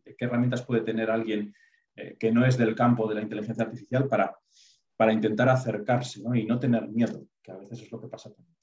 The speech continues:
¿no? Que la gente tiene miedo a, a utilizar herramientas que son como muy...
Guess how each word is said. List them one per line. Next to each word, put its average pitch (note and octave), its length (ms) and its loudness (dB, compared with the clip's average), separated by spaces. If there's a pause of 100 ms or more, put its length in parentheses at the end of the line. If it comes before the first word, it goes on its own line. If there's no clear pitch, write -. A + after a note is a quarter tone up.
¿no? G#2+ 180 -20
Que - 320 -20
la - 80 -20
gente G#2+ 220 -10
tiene A2 280 -8
miedo A2+ 440 0
a, F#2+ 300 -4 (320)
a A2 80 -8
utilizar G#2+ 420 -4
herramientas G#2+ 460 -6
que - 80 -20
son G#2 160 -14
como F#2+ 200 -16
muy... G#2 320 -8